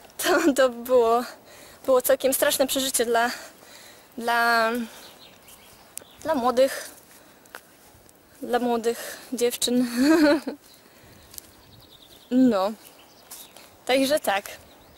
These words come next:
Zawsze gdzieś tam jakiś pies po drodze kąsał w nogawkę. Takie właśnie było moje dzieciństwo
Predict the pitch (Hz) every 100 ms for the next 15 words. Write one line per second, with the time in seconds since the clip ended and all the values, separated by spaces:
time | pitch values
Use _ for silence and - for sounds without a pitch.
0 | - - - - 240 - 240 240 254 247
1 | 254 247 - 247 - 254 254 247 254 269
2 | 247 240 226 226 214 208 - 180 - -
3 | - - - - - - - - - -
4 | - 226 233 - 240 240 240 247 269 285
5 | 233 - 330 320 - 214 226